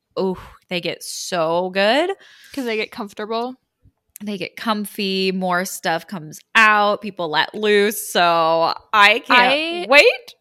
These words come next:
Speaker 2: originally thought Mary wouldn't be asked back for season two, but I think with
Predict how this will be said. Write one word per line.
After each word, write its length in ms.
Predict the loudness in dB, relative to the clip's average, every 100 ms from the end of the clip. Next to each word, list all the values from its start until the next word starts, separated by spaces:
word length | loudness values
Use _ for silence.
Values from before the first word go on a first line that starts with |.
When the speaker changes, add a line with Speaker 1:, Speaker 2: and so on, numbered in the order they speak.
| _ _ _ _
Speaker 2:
originally 760 | -4 -2 -2 -4 -6 -6 -6 -8
thought 420 | -4 -2 -2 -4
Mary 420 | -8 -6 -6 -6
wouldn't 380 | -8 -8 -8 -8
be 140 | -6
asked 400 | -6 -6 -10 -18 _
back 360 | -4 -2 -4 -10
for 240 | -12 -10
season 440 | -8 -10 -10 -10 -8
two, 300 | -6 -6 -4
but 100 | -4
I 140 | -6
think 340 | -6 -8 -6 -6
with 180 | -6